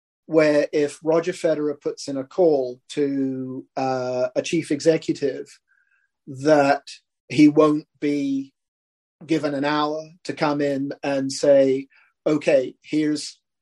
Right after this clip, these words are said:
here's what I'm looking to do." So I think that he, he has, he has built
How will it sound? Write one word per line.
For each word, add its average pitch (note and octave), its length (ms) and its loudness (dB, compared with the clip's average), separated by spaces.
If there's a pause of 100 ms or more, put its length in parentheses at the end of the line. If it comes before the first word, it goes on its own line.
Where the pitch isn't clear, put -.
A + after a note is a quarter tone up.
(680)
here's F3+ 360 4
what D#3 380 -2
I'm D3 260 -6
looking C#3+ 320 -8
to C3+ 120 -10
do." C#3+ 340 -2 (520)
So D#3+ 200 2
I D3 60 4
think F#3+ 260 0
that D3+ 140 -2
he, D#3+ 280 -6
he D3+ 200 -2
has, D3+ 480 -2 (1120)
he D#3 220 2
has D3+ 200 2
built F3 600 4